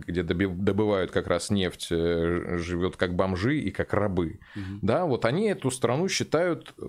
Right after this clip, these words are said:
Speaker 1: полезной себе на Ближнем Востоке, поэтому они там закрывают на всё глаза.
Speaker 2: Ну, естественно,
Speaker 1: А
Speaker 2: это
Speaker 1: Лукашенко,
Speaker 2: партнёр
Speaker 1: который,
Speaker 2: стратегический.
Speaker 1: типа, дружит с Россией, постоянно там это, чё-то там выпендривается, он, значит, последний диктатор Европы, усатый, м,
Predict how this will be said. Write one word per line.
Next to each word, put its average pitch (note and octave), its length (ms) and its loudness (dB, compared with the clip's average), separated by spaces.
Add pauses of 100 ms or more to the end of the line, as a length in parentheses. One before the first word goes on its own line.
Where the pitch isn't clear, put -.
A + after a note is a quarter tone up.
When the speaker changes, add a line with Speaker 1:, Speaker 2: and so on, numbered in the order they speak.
(160)
Speaker 1:
полезной A#2 580 2
себе A#2 460 0
на A#2+ 140 2
Ближнем A#2 380 0
Востоке, G2 480 -2
поэтому G#2 400 0
они G2+ 100 2
там F#2 160 -2
закрывают A2+ 520 0
на G2+ 100 0
всё G2+ 240 -2
глаза. F2+ 480 -2
Speaker 2:
Ну, G2+ 220 -2
естественно, G2 480 0
Speaker 1:
А A2 40 4
Speaker 2:
это - 0 -
Speaker 1:
Лукашенко, C3 600 2
Speaker 2:
партнёр A#2+ 140 2
Speaker 1:
который, - 20 0
Speaker 2:
стратегический. B2 800 2
Speaker 1:
типа, A#2+ 120 0
дружит A#2+ 340 0
с - 80 0
Россией, E3+ 540 2
постоянно G#2 560 0
там G2 280 2
это, F#2+ 480 2
чё-то G2 240 0
там F#2+ 440 0 (340)
выпендривается, B2 680 2
он, C#3+ 80 2
значит, A#2 300 -2
последний A#2 440 2
диктатор A2 460 0
Европы, G#2+ 680 2
усатый, G2 920 2
м, F#2+ 200 0